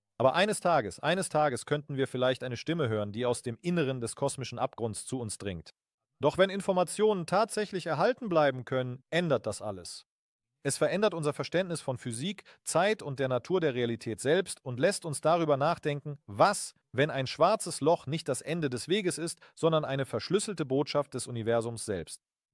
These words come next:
Aber was könnte noch unglaublicher sein als Informationen, die in der Hülle eines schwarzen Lochs verborgen sind? Vielleicht nicht das schwarze Loch selbst,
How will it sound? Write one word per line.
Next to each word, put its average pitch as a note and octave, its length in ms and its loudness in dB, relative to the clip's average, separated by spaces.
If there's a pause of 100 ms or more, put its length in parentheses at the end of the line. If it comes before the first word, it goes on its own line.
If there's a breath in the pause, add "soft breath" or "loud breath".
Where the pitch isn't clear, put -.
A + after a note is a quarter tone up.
(200)
Aber C3 200 4
was F3 220 4
könnte F3+ 280 -2
noch D3+ 140 0
unglaublicher D#3+ 640 0
sein D3+ 300 -2
als A#2+ 180 -6
Informationen, C#3 760 -4
die B2+ 100 -6
in B2 100 -6
der A2 140 0
Hülle D#3 240 2
eines B2 220 -4
schwarzen B2 400 -2
Lochs B2+ 300 0
verborgen G2+ 440 -4
sind? E2 240 -14 (480)
Vielleicht D#3+ 280 4
nicht - 180 -4
das D#3+ 160 2
schwarze D#3 340 2
Loch C#3 180 0
selbst, E3+ 460 0